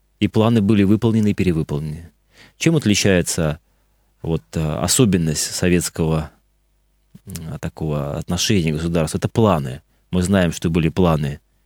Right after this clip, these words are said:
на всё. На мясо, на рыбу, на мех, на всё. Пятилетки, пятилетки, пятилетки. За три года. И вот вы знаете, э, очень это, конечно, мрачно, но на со-, на жизни людей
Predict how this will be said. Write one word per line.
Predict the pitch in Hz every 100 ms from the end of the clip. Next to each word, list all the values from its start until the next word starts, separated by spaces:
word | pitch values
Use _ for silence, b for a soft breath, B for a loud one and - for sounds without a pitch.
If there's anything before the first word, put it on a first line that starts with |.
| _ -
на | 107
всё. | - - 78 69 _ _ _ _
На | 76
мясо, | 80 110 110 82
на | 76
рыбу, | 85 104 87 82 - _ _ _ _ -
на | 82
мех, | 95 107 - - _ _ -
на | 104
всё. | - - 73
Пятилетки, | - - 104 117 -
пятилетки, | - - 87 92 95 -
пятилетки. | - - 82 80 - - _ _ _ _ _ _ _ _ -
За | 92
три | 95 90
года. | 76 73 67 80 _ _ _ b b b b -
И |
вот | 95 95
вы |
знаете, | 101 123 120 95 87 73 - _ _ _ _ _ -
э, | 82 82 -
очень | - 98 - 85 b b b _ _
это, | 80 - 80 78 _ _ -
конечно, | 82 82 - 82
мрачно, | 104 123 110 85
но | 82 90 78
на | 87
со-, | - 95
на | - 95
жизни | 95 113 107 95
людей | 90 87 127 147